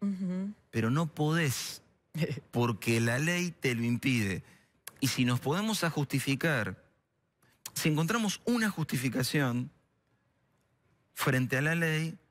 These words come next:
Speaker 2: estamos perdidos. Porque aparte no tenemos una, tenemos cientos.
Speaker 1: Sí.
Speaker 2: Entonces, yo sé que la ley dice esto, pero yo te voy a explicar por qué no cumplí la ley. No me
Speaker 1: <laughs>
Speaker 2: expliques por qué no cumpliste la ley. No la cumpliste.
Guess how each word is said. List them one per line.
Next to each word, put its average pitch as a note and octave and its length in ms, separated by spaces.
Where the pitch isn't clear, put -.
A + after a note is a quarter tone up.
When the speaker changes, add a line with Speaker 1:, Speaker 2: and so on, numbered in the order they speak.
Speaker 2:
estamos G#3+ 360
perdidos. F3 640
Porque C3+ 160
aparte G3 140
no E3+ 80
tenemos E3 400
una, C3 100
tenemos D3 240
cientos. C3 680
Speaker 1:
Sí. E3+ 180
Speaker 2:
Entonces, D#3 400
yo F#3 120
sé F#3+ 140
que D#3 100
la B2 120
ley A#2 180
dice A2 300
esto, F#2 320
pero - 160
yo C#3 120
te D#3 100
voy D3 100
a C#3+ 40
explicar A#2 500
por F#2+ 220
qué F#2+ 140
no F#2+ 140
cumplí F2+ 380
la F2 140
ley. C#2+ 320
No G3 140
me E3 100
Speaker 1:
<laughs> D#3 80
Speaker 2:
expliques D3+ 500
por G2+ 160
qué G2+ 80
no F#2+ 100
cumpliste F#2+ 400
la F2 100
ley. E2+ 160
No B2 140
la D3+ 100
cumpliste. B2 840